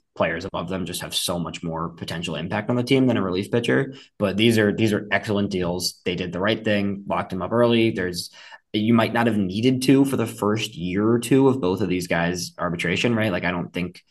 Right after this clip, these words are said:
they're getting a ton, but I mean, honestly, they, they both probably would get more than their average salary in these contracts, um, in arbitration, given that they've both been the top of their class as setup men and closer.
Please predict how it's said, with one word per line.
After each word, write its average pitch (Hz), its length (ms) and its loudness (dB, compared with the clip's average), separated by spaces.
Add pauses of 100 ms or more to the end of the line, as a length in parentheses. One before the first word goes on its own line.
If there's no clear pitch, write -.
(260)
they're 95 100 2
getting 87 240 0
a 76 60 -6
ton, 123 280 2
but 82 100 2
I - 40 2
mean, 175 400 2
honestly, 151 320 2
they, 98 120 2
they 135 140 4
both - 220 4
probably 92 320 0
would 95 240 0
get - 160 -8
more 82 240 -4
than 67 240 -8
their 76 140 -4
average 80 320 -6
salary 67 340 -2
in 80 120 -6
these 76 160 -6
contracts, 64 540 -8
um, 73 180 -2
in 85 40 -4
arbitration, 71 520 -6
given 80 260 -10
that 80 120 -10
they've 82 180 -10
both 78 260 -6
been 71 300 -8 (240)
the - 80 -10
top 82 260 -4
of 73 80 -10
their 73 140 -6
class 76 340 -2
as - 140 -10
setup 73 240 -4
men 82 400 -6
and 73 280 -6
closer. 78 460 -6